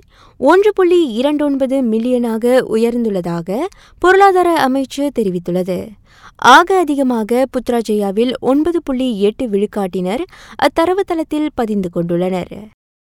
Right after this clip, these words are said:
மற்றொரு நிலவரத்தில், அரசு ஊழியர்கள் படு தரவுத்தளத்தில் விரைந்து பதிந்து கொள்ளுமாறு அறிவுறுத்தப்படுகின்றனர். இதற்கு முன்பு மானியங்கள் உட்பட அரசாங்க அனுகூலங்களை பெற தவறியிருந்தவர்கள் படு தளத்தில் தரவுகளை புதுப்பிக்கும் பட்சத்தில்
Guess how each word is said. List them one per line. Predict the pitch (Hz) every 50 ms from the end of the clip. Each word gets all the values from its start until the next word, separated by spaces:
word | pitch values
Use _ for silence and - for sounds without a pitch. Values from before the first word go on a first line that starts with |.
| _ _ _ _ _ -
மற்றொரு | - 294 339 349 - 415 403 392
நிலவரத்தில், | 370 381 359 370 349 359 349 330 - 359 359 359
அரசு | 349 - - - 285 330 359 339 - 349 320
ஊழியர்கள் | 311 311 302 302 302 294 294 294 302 302 -
படு | - 277 277 277 302 294 - 277
தரவுத்தளத்தில் | 262 262 254 269 - 254 240 233 - 262 262 269 247 190
விரைந்து | 202 226 240 254 262 262 262 269 269 262
பதிந்து | - 233 220 233 247 240 240
கொள்ளுமாறு | - 220 208 202 208 202 196 196 196 202 208 226 247 - - -
அறிவுறுத்தப்படுகின்றனர். | 214 220 240 233 233 220 208 - - 175 175 170 175 175 170 175 - 196 190 185 - - - 202 - _
இதற்கு | 311 330 349 349 330 330 330
முன்பு | 311 320 311 302 285 302 330 349 330
மானியங்கள் | 285 262 269 277 294 302 302 302 302 294 294 302 294 262
உட்பட | 240 247 - - 240 233 247 262 285 277
அரசாங்க | - - - 240 262 294 294 - 320 302 294 294 311 311 277 -
அனுகூலங்களை | - - 233 254 285 262 285 277 269 269 254 254 254 254 247 233
பெற | - 202 196 208 214 220 220 -
தவறியிருந்தவர்கள் | 208 190 208 208 202 185 175 175 170 170 165 170 165 170 175 180 202 269 339 403 - - - - - - _ - -
படு | - 349 370 359 392
தளத்தில் | 349 359 330 320 294 - 320 320 330 - -
தரவுகளை | 285 277 285 277 269 269 262 262 277 254 -
புதுப்பிக்கும் | 277 262 262 247 262 233 - 254 240 226
பட்சத்தில் | 214 185 - 214 190 175 - 240 247 233